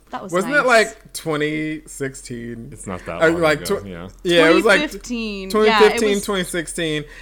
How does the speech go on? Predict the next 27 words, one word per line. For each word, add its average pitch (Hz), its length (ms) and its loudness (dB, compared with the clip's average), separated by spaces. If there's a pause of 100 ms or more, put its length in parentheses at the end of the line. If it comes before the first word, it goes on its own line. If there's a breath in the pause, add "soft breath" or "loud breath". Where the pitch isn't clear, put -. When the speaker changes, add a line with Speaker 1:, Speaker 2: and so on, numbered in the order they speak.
(200 loud breath)
Speaker 2:
in 208 240 4
that 165 300 4
range. 143 640 0
And 147 160 -4
I 151 160 -2
was, 160 240 0 (100)
I 156 140 0
just 170 200 -8
remember 135 380 -6
being 123 400 -8
like, 117 420 -8 (520 soft breath)
'cause 180 160 0
I 175 100 4
think 214 220 2
that 180 180 0
was 160 140 -4
also 151 420 0
the 151 120 -4
year 143 300 0
that 139 140 0
everybody 135 580 0
started 131 440 -4
getting 127 340 -4
those, 120 260 -6
like, 113 240 -8
fucking 120 440 -10
scooters. 233 720 -6